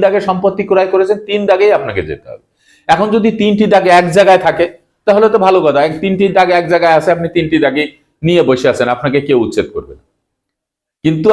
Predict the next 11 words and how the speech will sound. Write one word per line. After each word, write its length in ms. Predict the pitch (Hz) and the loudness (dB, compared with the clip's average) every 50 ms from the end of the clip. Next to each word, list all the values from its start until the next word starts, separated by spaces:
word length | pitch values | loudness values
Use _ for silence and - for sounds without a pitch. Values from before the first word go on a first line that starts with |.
| 196 | 4
আবার 180 | 185 190 202 196 - - | 6 4 2 2 0 -2
তিনটি 400 | 170 170 170 175 165 - 196 208 180 139 143 | -2 -2 -2 -2 -2 -2 -2 -2 0 2 2
দাগের 280 | 135 135 143 165 175 185 180 | 2 4 4 2 0 0 -2
মধ্যে 220 | 190 185 170 190 196 196 170 | -4 -2 0 2 2 2 2
আপনি 160 | - 175 190 196 196 196 - - 170 135 | 2 0 -4 -4 -6 -6 -8 -6 -2 0
বসবাস 400 | 110 117 - - 170 185 185 185 - - | 0 0 0 0 0 0 0 0 -2 -2
করা 160 | 185 175 175 165 160 | 0 2 2 2 2
অবস্থায় 360 | 165 175 - - - 170 156 143 | 2 -2 -2 0 0 0 2 2
যদি 220 | 156 156 156 156 143 127 127 127 - - _ _ _ _ - | 0 2 2 2 2 0 -2 -6 -12 -16 _ _ _ _ -6
আপনি 200 | 120 123 143 156 139 101 | -4 -2 -2 -4 0 2
বারোশো 320 | 120 123 135 139 139 175 | 2 2 2 0 0 0